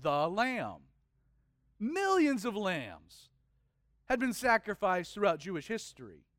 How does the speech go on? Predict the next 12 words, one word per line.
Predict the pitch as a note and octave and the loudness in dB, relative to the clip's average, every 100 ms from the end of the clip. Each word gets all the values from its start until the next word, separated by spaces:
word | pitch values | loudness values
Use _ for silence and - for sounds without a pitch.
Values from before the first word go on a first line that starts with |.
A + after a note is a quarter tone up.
| _ _ _ _ _ _ _ _ _ _ _ _ _ _ _ _ _ | _ _ _ _ _ _ _ _ _ _ _ _ _ _ _ _ _
And | F#3 | -10
yet, | G#3 - | -8 -8
twenty-five | A3+ A#3+ C#4+ - B3 A#3 A#3 F#3+ | -2 0 0 2 4 6 4 0
years | G#3 G#3+ G#3 - | -4 -4 -4 -4
after | F3+ G3 - G#3 | 2 2 2 -10
the | F#3 | -12
fact, | - G3+ F#3 C#3+ - _ _ _ _ _ _ _ - | -2 0 2 0 -4 _ _ _ _ _ _ _ -12
it's | F3+ - | -12 -12
John | B2+ - G#3 A3 A#3+ | -10 2 6 6 4
the | C4+ | -2
Baptist | A#3 G3+ F#3+ E3 B2+ A2 - - _ _ _ _ | 2 4 6 2 -2 -14 -14 -20 _ _ _ _
who | B3+ | -2